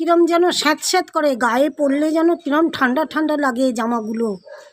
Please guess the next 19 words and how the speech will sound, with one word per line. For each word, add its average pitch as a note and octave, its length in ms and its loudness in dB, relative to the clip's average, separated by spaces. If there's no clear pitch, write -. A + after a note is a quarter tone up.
গায়ে A#3+ 360 0
দিলেই। B3+ 420 2
আসল C#4+ 360 -4
রোদ D4 160 2
পায় F4 200 2
না F#4 120 4
তো, G#4+ 80 0
রোদের C4+ 420 0
এতে E4 240 -2
শুকোলে F4 420 -2
একদম, D4 280 -2
উম, C#4+ 260 0
একটু D#4+ 220 -6
স্যাঁতস্যাঁতে D4+ 500 -2
ভাবটা B3+ 380 -4
থাকে G#3 240 -10
না, F3+ 140 -6
রোদ C4+ 400 2
হাওয়া B3+ 340 2